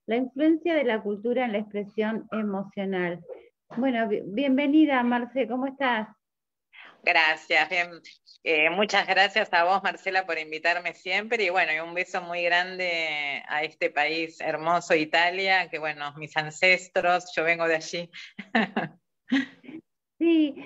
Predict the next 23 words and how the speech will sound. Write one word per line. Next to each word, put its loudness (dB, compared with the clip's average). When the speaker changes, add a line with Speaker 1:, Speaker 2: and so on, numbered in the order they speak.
Speaker 1:
y, 0
y 2
es 4
muy -2
interesante 0
este -4
tema -2
porque -2
he 2
buscado, 0
Marcela, -4
la 2
verdad 0
que -2
me, -4
me -2
he -4
puesto -2
a 4
buscar 0
sobre -4
este -4
tema, 0